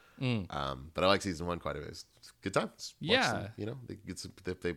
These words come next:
Speaker 2: they start a band, they play some music. They, they gotta work jobs to buy a guitar one time.
Speaker 1: Yeah.
Speaker 2: Sweet.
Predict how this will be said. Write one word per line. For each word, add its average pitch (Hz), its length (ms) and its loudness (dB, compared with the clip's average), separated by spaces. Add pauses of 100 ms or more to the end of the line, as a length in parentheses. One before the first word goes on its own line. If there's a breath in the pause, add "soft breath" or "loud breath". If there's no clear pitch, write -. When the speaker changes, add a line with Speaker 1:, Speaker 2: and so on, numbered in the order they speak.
Speaker 2:
they 87 100 0
start 95 240 2
a - 60 -4
band, 135 240 0
they 98 80 0
play 110 160 -2
some 92 160 -4
music. 151 260 -2 (1300 soft breath)
They, 82 140 -6
they 87 120 -6
gotta 78 240 2 (240)
work 104 260 0
jobs 110 340 4
to 87 140 -2
buy 98 260 4
a 104 60 6
guitar 104 320 2
one 165 140 -2
time. 175 240 -4 (720 loud breath)
Speaker 1:
Yeah. 165 460 6
Speaker 2:
Sweet. - 20 -4